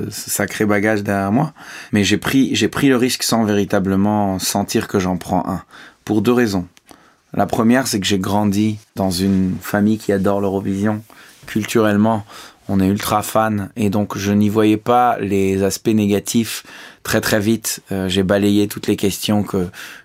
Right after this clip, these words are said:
que pouvaient me poser des journalistes ou même des gens dans la rue ou mes proches. Euh, quoi, t'as pas peur, c'est un suicide, t'as fait tout un album, ton projet est prêt, pourquoi le sacrifier avec l'Eurovision, tout le monde finit dernier et tout, alors que dans ma tête,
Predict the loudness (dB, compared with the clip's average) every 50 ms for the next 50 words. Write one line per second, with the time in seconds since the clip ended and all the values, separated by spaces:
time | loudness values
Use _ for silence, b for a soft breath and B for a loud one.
0 | B B -8 -6 -6 -6 -6 -2 2 2 2 2 4 2 2 2 4 2 2 2
1 | 2 2 2 2 2 2 4 4 4 4 4 2 0 0 2 2 4 4 4 2
2 | 2 2 2 2 2 2 0 0 2 2 2 2 0 -2 B B B B B B
3 | B 2 2 2 2 2 0 0 2 0 0 0 -2 -4 -6 B B B B B
4 | B -4 -2 0 0 0 -2 -4 -2 -2 0 0 0 0 -2 -2 -4 -2 -2 -2
5 | -2 -2 -2 -2 0 2 2 0 0 -2 -2 -2 -2 -2 -2 -2 -2 -2 0 0
6 | 2 2 2 0 -2 -4 -6 -4 -2 -2 -2 -2 -2 -2 0 0 2 2 2 2
7 | 2 2 2 2 2 4 4 2 2 2 0 0 -2 -2 -6 B B B B B
8 | B B B -6 -4 -4 -2 0 2 2 4 4 4 2 2 0 0 -2 0 0
9 | 0 0 0 -4 -6 -6 -4 -2 0 2 2 2 2 0 0 -2 -2 -4 -4 -4
10 | -4 -4 -2 0 0 2 2 2 2 0 0 0 0 0 0 0 -2 -2 0 0
11 | 0 0 0 -2 0 0 0 0 0 -2 -2 0 2 2 2 2 2 2 2 0
12 | 0 0 -2 -2 0 0 0 0 0 -2 -4 -2 0 0 2 0 0 -2 -2 -4
13 | -4 -4 -4 -4 -8 -14 -16